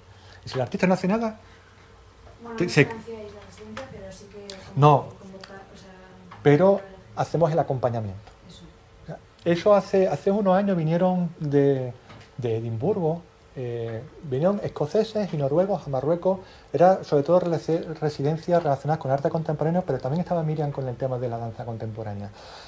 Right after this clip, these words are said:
Speaker 1: Ellos venían porque querían hacer un proyecto los países de la región mena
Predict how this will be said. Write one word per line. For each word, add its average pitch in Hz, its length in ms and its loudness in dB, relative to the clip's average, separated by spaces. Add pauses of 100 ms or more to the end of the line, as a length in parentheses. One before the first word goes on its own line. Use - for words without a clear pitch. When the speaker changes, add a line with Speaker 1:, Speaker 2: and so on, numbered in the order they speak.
(220)
Speaker 1:
Ellos 175 180 4
venían 208 320 2
porque 151 220 -2
querían 151 300 2
hacer 156 240 -4
un 156 60 0
proyecto 170 720 -2
los 127 200 -4
países 139 320 -4
de 139 80 -2
la 123 80 -4
región 143 480 -4
mena 196 260 -2